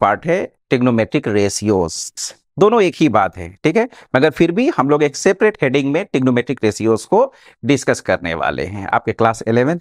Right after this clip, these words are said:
में जो भी डिस्कशन है, उसका जो हेडिंग है आपका ट्रिगोनोमेट्रिक फंक्शंस, तो उसी में हम लोग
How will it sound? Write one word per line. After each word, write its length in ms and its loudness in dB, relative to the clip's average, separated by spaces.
में 120 -2
जो 120 4
भी 120 2
डिस्कशन 500 -2
है, 160 -6
उसका 260 0
जो 120 0
हेडिंग 320 0
है 140 -2
आपका 260 -2
ट्रिगोनोमेट्रिक 640 0
फंक्शंस, 600 -6
तो 80 0
उसी 200 2
में 200 2
हम 160 -2
लोग 200 2